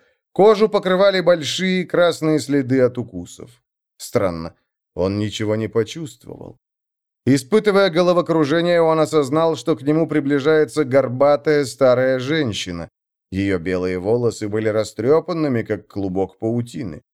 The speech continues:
Она носила многослойную юбку из чёрного шёлка, украшенную цветными кусочками хитина и гранёными бусами, похожими на глаза гигантских пауков. "Вы можете вознаградить Снорри пивом",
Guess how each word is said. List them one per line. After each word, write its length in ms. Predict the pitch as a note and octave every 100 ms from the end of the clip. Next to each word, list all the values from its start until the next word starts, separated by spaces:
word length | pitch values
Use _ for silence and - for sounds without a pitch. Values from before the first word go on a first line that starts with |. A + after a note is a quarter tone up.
| _ _
Она 280 | - F#3 B2+
носила 440 | E3+ F#3 G#3 G#3 G3
многослойную 880 | F#3+ F3 E3 F3 F#3+ F3+ F3+ F3 D#3+
юбку 440 | G#3 F#3+ - D3
из 120 | B2+
чёрного 580 | A#2+ - C3+ B2+ C3+ B2+
шёлка, 540 | A#2+ D3+ E3 E3 D#3
украшенную 840 | D3+ C3+ A#2 D3 D3 C3+ C#3+ C#3+ C3+
цветными 480 | - C3 B2+ C#3 C3+
кусочками 680 | C3+ B2 C#3 B2 C#3 C3
хитина 520 | A2+ A#2 A#2+ D3+ D#3 C#3+
и 40 |
гранёными 540 | B2 B2+ C3+ C#3+ C#3
бусами, 580 | C#3+ C#3+ G3 F#3+ D3 C3
похожими 560 | A#2+ G#2 A2+ G#2 G#2 G#2
на 120 | G2+
глаза 380 | G2+ G2+ F#2 G2+
гигантских 680 | G2+ G2+ G2 F#2 - G2 -
пауков. 580 | G#2+ A#2 A#2+ D3 G#2+ - _ _ _ _ _ _ _ _ -
"Вы 240 | - C#3
можете 540 | F3 E3 G3+ B3 C4 C#4
вознаградить 880 | B3 B2+ C3 A2+ A#2 A2+ G#2 C3 -
Снорри 520 | A2+ G2+ G#2 B2+ A#3+
пивом", 840 | - G4+ G4 G3 F2+ C#2 C2+ -